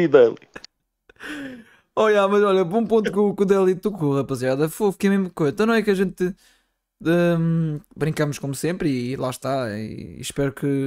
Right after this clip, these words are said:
Speaker 2: que ninguém leve a mal e se levar, lá está. Há que dizer e falar connosco, pá, levei isto a mal e um gajo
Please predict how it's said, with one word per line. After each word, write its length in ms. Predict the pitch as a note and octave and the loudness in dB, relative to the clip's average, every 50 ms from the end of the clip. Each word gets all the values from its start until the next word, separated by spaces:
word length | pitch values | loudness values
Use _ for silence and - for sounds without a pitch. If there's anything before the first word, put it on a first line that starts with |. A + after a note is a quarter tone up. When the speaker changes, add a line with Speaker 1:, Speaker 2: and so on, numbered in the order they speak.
| C3 B2+ B2 B2 C#3+ E3+ F3+ F#3 F3+ F#3 - | -4 -6 -8 -10 -12 -14 -16 -16 -16 -18 -14
Speaker 2:
que 60 | - | -10
ninguém 200 | C3+ C#3 C3+ C#3 C#3 | -8 -6 -6 -4 -4
leve 200 | C#3 C3+ C3 B2+ | -4 -4 -4 -6
a 60 | B2+ | -6
mal 200 | B2+ C3 D3 D#3 E3 | -4 -2 -2 -2 -2
e 20 | |
se 140 | D#3 - C#3 | -4 -6 -8
levar, 240 | B2 B2 C3 D3 D#3+ | -6 -2 -2 -2 0
lá 320 | E3+ E3 E3 D3+ C#3+ C#3 | 0 -2 -2 -2 -2 -2
está. 400 | C3 - - A2+ A#2+ B2+ B2 - | -4 -6 -10 -12 -10 -10 -8 -10
Há 40 | B2+ | -8
que 120 | - - | -4 -4
dizer 240 | C#3+ C#3 C#3+ D3+ D#3+ | -2 0 0 0 0
e 40 | E3 | 0
falar 220 | D#3+ - C#3 C#3 | -2 -2 -4 -4
connosco, 340 | C3+ - E3+ D3+ E3 - E3+ E3+ | -4 -4 -6 -6 -6 -6 -6 -6
pá, 160 | - F#3+ D3+ | -4 -4 -4
levei 200 | B2+ B2+ B2+ C#3 | -4 -4 -4 -4
isto 120 | C#3 - - | -6 -4 -6
a 60 | - | -8
mal 260 | - B2+ C#3+ D#3+ E3+ | -6 -6 -6 -4 -4
e 40 | F#3 | -4
um 20 | E3+ | -2
gajo 340 | D#3+ E3 F3 F#3 - - | 0 0 0 -2 -4 -14